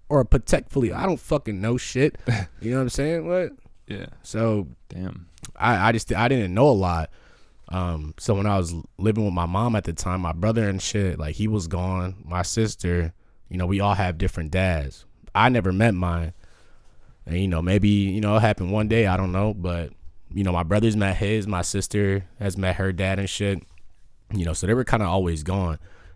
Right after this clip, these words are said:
Speaker 1: I was with my mom a lot, and at that time, you know, she was fighting demons, dog. Like, I used to just be a shorty, like, sitting there, and, like, you know, she used to, like, she loved getting fucked up, to, bro. Like, it was crazy. She loved getting fucked up, but the best part about it, though, is that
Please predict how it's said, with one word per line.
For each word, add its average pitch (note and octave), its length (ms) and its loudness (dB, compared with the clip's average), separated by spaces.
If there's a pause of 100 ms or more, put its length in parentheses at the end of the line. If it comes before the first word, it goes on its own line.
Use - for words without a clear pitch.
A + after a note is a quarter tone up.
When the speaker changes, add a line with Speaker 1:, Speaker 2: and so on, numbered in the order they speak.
Speaker 1:
I A2+ 140 8
was A#2+ 120 6
with G2+ 100 0
my F#2+ 120 0
mom A2 280 2
a G2 40 4
lot, F2 420 2
and G2 140 -4
at F2 140 -4
that G#2+ 200 2
time, F2+ 480 0 (600)
you F2+ 100 -4
know, F2 180 0
she G2+ 220 -2
was G2 240 0
fighting F2 380 -2
demons, F#2 500 0
dog. E2+ 300 0
Like, E2+ 120 -4
I F#2 80 -2
used G2+ 140 -2
to G2 60 -2
just - 120 -4
be F2 140 0
a D#2+ 40 -2
shorty, G2 520 0
like, D#2+ 240 -6
sitting G#2 380 -2
there, F2+ 200 -2
and, F2 140 -4
like, E2+ 160 -4
you F2+ 80 -4
know, D#2+ 140 -4
she G#2+ 160 -6
used G2 140 -4
to, G2 60 -4
like, D#2+ 320 -6 (840)
she F2+ 180 -6
loved G#2+ 360 -2
getting G#2+ 180 0
fucked G2+ 420 -2
up, F2+ 160 -2
to, G#2 180 0
bro. F#2 240 0
Like, F#2 140 -2
it G2 60 0
was F#2+ 160 -2
crazy. G2+ 340 -2
She - 20 -2
loved A#2+ 220 2
getting F#2+ 180 0
fucked F2 280 -2
up, E2+ 80 -2
but F2+ 160 -4
the F#2+ 40 -4
best G#2+ 320 2
part A#2 200 4
about F2 280 2
it, A#2 120 -2
though, C3 160 4
is A2+ 80 4
that F#2+ 240 2